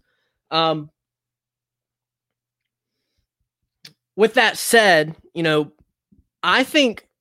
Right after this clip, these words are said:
and now currently Boston College is eighth in the A C C, while Wake Forest is seventh in the A C C. I actually think that Boston College has been more impressive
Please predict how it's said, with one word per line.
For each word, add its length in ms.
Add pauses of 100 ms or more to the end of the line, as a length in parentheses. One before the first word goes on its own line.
(140)
and 160
now 220
currently 440
Boston 380
College 400
is 200
eighth 260
in 100
the 120
A 100
C 160
C, 260
while 540 (400)
Wake 220
Forest 540
is 160
seventh 680
in 140
the 120
A 120
C 160
C. 420
I 260
actually 360
think 640 (1000)
that 240
Boston 440
College 760
has 260
been 220
more 340
impressive 760